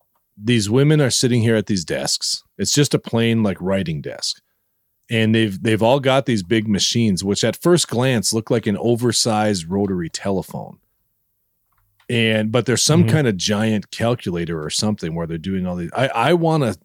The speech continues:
Speaker 1: I would love to, to see one of those machines, you know, up close and personal, just to see what all it was doing, what it was showing, what they were able, you know,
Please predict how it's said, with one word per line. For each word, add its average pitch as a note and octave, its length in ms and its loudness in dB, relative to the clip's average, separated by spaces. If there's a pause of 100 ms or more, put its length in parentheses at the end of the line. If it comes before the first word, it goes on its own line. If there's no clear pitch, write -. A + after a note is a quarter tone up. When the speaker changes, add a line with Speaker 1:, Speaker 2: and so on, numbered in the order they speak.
(100)
Speaker 1:
I D3 140 2
would D#3 160 0
love A#2 340 2
to, G#2 220 -2
to - 260 -6
see F#2+ 640 0 (800)
one G#2+ 220 2
of G2+ 100 0
those G#2 260 2
machines, F#2 640 -2 (300)
you A2 100 -4
know, F2+ 80 -4
up B2+ 200 0
close A#2+ 280 0
and G2 100 -2
personal, F#2 420 -6
just G#2+ 180 -4
to A#2 80 0
see A#2 220 2
what G#2 320 0
all G#2 260 0
it F2 100 -4
was E2+ 220 -6
doing, F#2 460 -4
what F2+ 160 -4
it F2 100 -8
was F2 140 -8
showing, F#2 520 -4
what F2+ 200 -6
they F#2+ 80 -4
were E2 180 -6
able, F2 340 -8
you A2+ 100 0
know, E2+ 180 -4